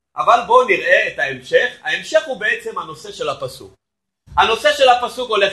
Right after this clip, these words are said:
ככה, "עשות ספרים הרבה אין קץ", אוקיי? זה ה-, זה בעצם הנושא של הפסוק, "לעשות ספרים הרבה אין קץ". עכשיו בואו נראה את החלק השלישי,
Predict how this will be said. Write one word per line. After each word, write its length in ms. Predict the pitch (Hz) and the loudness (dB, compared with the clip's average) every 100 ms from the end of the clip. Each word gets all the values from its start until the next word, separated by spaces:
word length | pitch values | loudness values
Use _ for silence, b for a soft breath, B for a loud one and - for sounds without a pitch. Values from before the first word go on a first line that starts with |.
| - | 0
ככה, 320 | 151 - 101 - _ _ | -2 -2 -16 -20 _ _
"עשות 380 | 139 - 285 285 | 0 4 4 4
ספרים 440 | 262 226 240 156 | -2 -2 -2 -4
הרבה 260 | 139 151 262 | -4 2 4
אין 420 | 269 208 202 - | 4 2 0 -2
קץ", 420 | 143 120 - - _ | -8 -8 -14 -20 _
אוקיי? 380 | 180 - 262 269 - _ _ _ _ _ _ _ _ | -4 2 4 4 2 _ _ _ _ _ _ _ _
זה 280 | 127 240 | 4 8
ה-, 160 | 247 - - | 6 4 4
זה 120 | 262 214 | 4 6
בעצם 480 | 214 240 240 247 240 - | 4 4 6 4 4 2
הנושא 920 | 175 196 - - 151 156 165 - 240 | 6 6 4 -4 -8 -4 -4 2 2
של 180 | - 185 | 4 2
הפסוק, 500 | 170 156 - 131 - | 2 -2 -10 -16 -6
"לעשות 640 | 127 120 - 269 302 - | -2 0 2 4 4 2
ספרים 640 | - - 147 165 254 240 - | -12 -4 0 2 2 0 -6
הרבה 380 | 135 123 123 208 233 - _ _ | -4 -4 2 2 2 -4 _ _
אין 260 | 165 160 - | -2 -2 -4
קץ". 360 | 131 107 - _ _ _ _ _ | -8 -10 -14 _ _ _ _ _
עכשיו 280 | _ - 165 - | _ -4 -4 0
בואו 160 | 254 | 0
נראה 520 | 277 254 254 240 247 185 | 0 -2 -2 -2 -2 -6
את 100 | 175 | -10
החלק 380 | - 190 185 | -6 -2 -2
השלישי, 720 | 147 - 139 123 165 190 - | -6 -14 -14 -6 -2 -2 -4